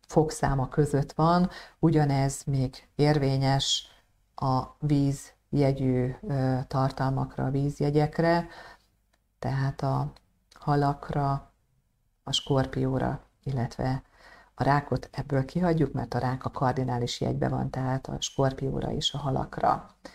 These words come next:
Ott jöhetnek ilyen időszerű felismerések változás irányába. És hát ezzel szeretném befejezni ezt a videót az aktualitásról, a képen felhívni a figyelmet arra, hogy van kiút,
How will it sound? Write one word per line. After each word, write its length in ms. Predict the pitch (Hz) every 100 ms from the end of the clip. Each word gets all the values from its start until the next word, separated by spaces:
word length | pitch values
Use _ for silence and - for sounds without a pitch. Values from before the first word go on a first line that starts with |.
| - - _
Ott 360 | 143 151 - _
jöhetnek 600 | 165 151 131 127 131 -
ilyen 140 | 127
időszerű 480 | 127 131 - - 143
felismerések 840 | - 131 131 - 135 127 135 139 -
változás 640 | 143 127 131 135 131 -
irányába. 680 | 151 143 147 147 143 151 151 - - - - -
És 60 |
hát 140 | - 160
ezzel 280 | 151 151
szeretném 520 | 147 143 139 - 139 143
befejezni 920 | 143 139 139 139 135 - 156 180 196 - - - _
ezt 260 | - - 147
a 300 | 139 139 -
videót 680 | 160 170 156 147 147 151
az 140 | 147 135
aktualitásról, 1200 | 135 - 139 139 143 131 135 - - 135 131 135 _ _ -
a 140 | - 151
képen 560 | - 160 156 151 139
felhívni 520 | - 135 139 139 139 135
a 60 |
figyelmet 600 | 131 143 139 135 131 131
arra, 320 | 131 131 131
hogy 260 | 131 135 135
van 580 | - 151 170 160 147 143 _
kiút, 720 | - 151 151 185 202 202